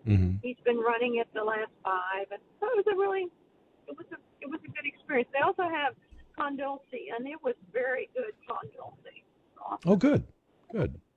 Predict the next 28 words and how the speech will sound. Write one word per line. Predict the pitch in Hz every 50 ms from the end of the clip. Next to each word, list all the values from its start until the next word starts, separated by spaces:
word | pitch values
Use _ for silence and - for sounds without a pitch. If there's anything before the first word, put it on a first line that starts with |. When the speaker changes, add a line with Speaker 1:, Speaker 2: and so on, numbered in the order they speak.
| _ _ _ _ _ _ _ _ _ _ _ _ -
Speaker 2:
So, | 359 359 370 392
yeah. | - - -
Speaker 1:
So | - 185 170
what | 160 170 202 226
has | 233 233 180 147
Speaker 2:
So | 139
Speaker 1:
been | 180 190 190 185 175
the | 165 147
best | 123 110 165 175 185 - - -
part | - 190 185 175 175
of | 156 131 120
your | 135 123
birthday | 104 135 147 147 143 - - 143 131
week, | 123 127 131 117 101 82 - -
would | 104 90 87
you | 90 85
say? | - - 90 73 62 - - - _ _ _ _ _ _ - - - - _ _ - - - - _ _ _ _ _ _ _ - -
Speaker 2:
Well, | 247 254 262 277 320 392 466 523 - - -
today | - 302 240 320
I | 320 349 415 466 480 466 453 440 440 403 - - 285 302 311 320
had | 285 262
a | 254 - - -
class | 269 254 254 269 294 311 330 _ _ -
this | 339 330 _ _ -
morning, | 277 269 269 269 269 262 277 311 311 349 392 427 427 466 494 480 - - -
and | 240 240
then | 240 247 254
I | 240 233 254 262 247